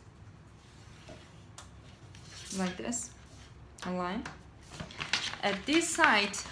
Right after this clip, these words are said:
we are going to, at this side over here, we are going to draw. In here, we are going to draw, um, check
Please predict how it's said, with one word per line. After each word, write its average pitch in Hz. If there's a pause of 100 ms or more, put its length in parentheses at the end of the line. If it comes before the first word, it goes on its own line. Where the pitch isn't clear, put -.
(120)
we 233
are 240
going 214
to, 247 (2500)
at -
this 220
side 247
over 262
here, 185 (1900)
we 220
are 208
going 226
to 226
draw. 180 (1300)
In 196
here, 233
we 185
are 185
going 185
to 190
draw, 180 (280)
um, 180 (420)
check 202